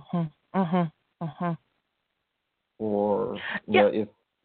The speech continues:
Speaker 2: you're, you're a gardener, you know, channeling, channeling that energy into, you know, actually, like, you know, putting it towards your herb, your crop, whatever.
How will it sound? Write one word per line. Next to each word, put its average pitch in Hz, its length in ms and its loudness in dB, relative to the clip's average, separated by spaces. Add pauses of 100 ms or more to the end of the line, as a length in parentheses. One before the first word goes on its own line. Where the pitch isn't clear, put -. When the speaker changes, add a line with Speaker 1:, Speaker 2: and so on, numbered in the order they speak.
(160)
Speaker 2:
you're, 110 240 2
you're 107 120 4
a 101 60 -4
gardener, 107 440 2
you 98 100 -10
know, 98 80 -8 (100)
channeling, 104 360 -4 (100)
channeling 113 400 0
that 110 120 -2
energy 104 300 -6
into, 104 400 -4
you 98 60 -8
know, 101 160 -6 (1600)
actually, 101 520 -2 (160)
like, 95 140 -10 (200)
you 98 80 -6
know, 92 160 -8 (100)
putting 104 180 4
it - 180 0
towards 107 260 2
your 107 140 4
herb, 98 280 0
your 95 120 -4
crop, 90 320 -2
whatever. - 400 -2